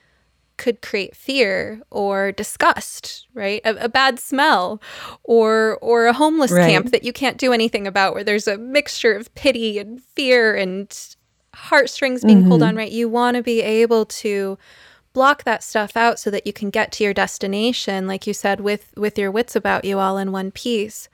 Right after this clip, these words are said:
Speaker 1: But then you also wanna be
Speaker 2: Mm-hmm.
Speaker 1: able to adjust when you are in that destination.
Speaker 2: Right. I call this the social mask.
Speaker 1: Mm.
Speaker 2: Yeah.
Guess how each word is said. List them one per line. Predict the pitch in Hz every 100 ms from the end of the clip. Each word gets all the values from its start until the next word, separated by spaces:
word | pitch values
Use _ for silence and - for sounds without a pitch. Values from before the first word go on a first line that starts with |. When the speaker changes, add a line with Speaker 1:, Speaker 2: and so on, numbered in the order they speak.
| _ _ _ _ _ _
Speaker 1:
But | 277
then | 277 277
you | 294
also | 311 330 320
wanna | 277 269 185
be | 175
Speaker 2:
Mm-hmm. | 247
Speaker 1:
able | 247 233
to | - - 226 220 214 208 202 _ _ _
adjust | 240 220 233 220 - -
when | 240 220
you | 208 208
are | 214 214 202 190 - _
in | 196
that | 190 -
destination. | 180 180 - 196 185 208 220 - - 220 - _ _
Speaker 2:
Right. | 160 156 151 -
I | 180
call | 185 220
this | 190 165
the | -
social | 156 - 170 - 165
mask. | 151 147 156 226 - - -
Speaker 1:
Mm. | 233 233 226 226
Speaker 2:
Yeah. | 165 165 175 160